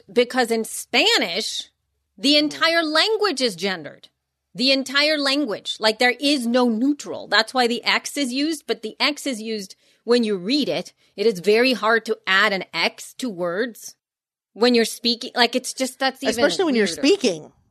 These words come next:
Speaker 2: 'cause no one's
Speaker 1: Well, that's what
Speaker 2: reading
Speaker 1: I'm
Speaker 2: it,
Speaker 1: saying. When you're
Speaker 2: so
Speaker 1: speaking, it's really strange. And then you don't know. And also, oh yeah, it is just so confusing because everything is gendered. Like, this is female. This is
Speaker 2: Yeah.
Speaker 1: a f-, female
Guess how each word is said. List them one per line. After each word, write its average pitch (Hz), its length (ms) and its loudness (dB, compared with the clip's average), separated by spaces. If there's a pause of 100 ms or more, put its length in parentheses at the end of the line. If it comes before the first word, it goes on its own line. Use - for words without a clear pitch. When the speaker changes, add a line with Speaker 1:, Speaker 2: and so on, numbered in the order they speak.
(160)
Speaker 2:
'cause 170 340 -4
no 233 140 0
one's 226 120 0
Speaker 1:
Well, 254 100 6
that's 285 140 4
what 311 120 4
Speaker 2:
reading 320 120 4
Speaker 1:
I'm 330 60 0
Speaker 2:
it, 427 80 2
Speaker 1:
saying. 277 100 2
When 190 100 6
you're 180 100 6
Speaker 2:
so 175 60 -4
Speaker 1:
speaking, 349 420 2
it's 208 140 -2
really 233 420 0
strange. 208 560 -4 (320)
And 240 180 2
then 262 160 4
you 262 140 -2
don't 285 240 0
know. 262 600 -2 (380)
And 285 140 4
also, 214 720 0 (180)
oh 208 140 -2
yeah, 170 320 -8
it 277 140 0
is 339 180 -4
just 277 240 -4
so 247 160 0
confusing 170 640 -12 (260)
because 339 480 0
everything 403 420 2
is 262 80 2
gendered. 202 400 -2
Like, 277 260 0
this 466 300 0
is 359 180 -6
female. 247 720 0 (560)
This 311 200 -4
is 370 60 0
Speaker 2:
Yeah. 370 160 4
Speaker 1:
a - 20 0
f-, - 120 -12 (880)
female 359 560 0